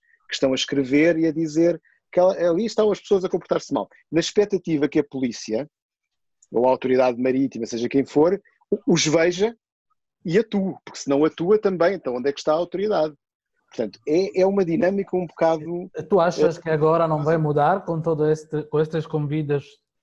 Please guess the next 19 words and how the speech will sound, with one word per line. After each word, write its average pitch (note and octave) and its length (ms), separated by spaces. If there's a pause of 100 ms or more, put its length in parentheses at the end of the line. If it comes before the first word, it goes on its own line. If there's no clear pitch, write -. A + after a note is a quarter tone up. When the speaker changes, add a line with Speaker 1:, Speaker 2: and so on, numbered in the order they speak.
(520)
Speaker 2:
estes D#3+ 240
convites D#3 640
que - 100
estão C#3 240
a C#3 60
fazer C3+ 480
as B2+ 120
autoridades B2+ 640
políticas A#2+ 680
a A#2+ 240
ir C3 180
à D#3+ 120
rua, C3+ 600 (300)
consumir, C3 960
ir G#2 120
às C3+ 200
lojas, C3 720
ganhar A2 320
coragem, B2 760